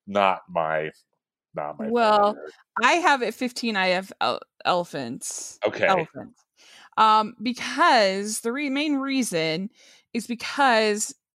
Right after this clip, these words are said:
Speaker 2: there is another movie that came out in two thousand nineteen. I saw at Sundance Film,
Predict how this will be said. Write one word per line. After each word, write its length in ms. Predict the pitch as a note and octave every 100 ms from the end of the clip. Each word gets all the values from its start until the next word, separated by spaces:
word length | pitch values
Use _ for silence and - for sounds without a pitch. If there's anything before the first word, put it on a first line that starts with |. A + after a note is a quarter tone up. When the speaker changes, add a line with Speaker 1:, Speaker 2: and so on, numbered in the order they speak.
| _ _ A3+ -
Speaker 2:
there 340 | A3+ A3 G#3+
is 180 | - G#3
another 400 | G3+ A3+ C#4 C4
movie 680 | A#3 G3 G3+ G3+ G3 G3 - -
that 100 | G3
came 220 | A3 F#3
out 540 | F3+ F3 D3+ - - - - _ _
in 480 | F#3+ F3+ F3 F3 F3+
two 140 | G#3+
thousand 340 | E3+ D#3+ F3 F3
nineteen. 580 | A#3 B3 - G3+ G3
I 180 | F3+ E3+
saw 240 | F3 D#3+ D#3
at 100 | -
Sundance 400 | - E3 D3+ -
Film, 220 | C#4 C#4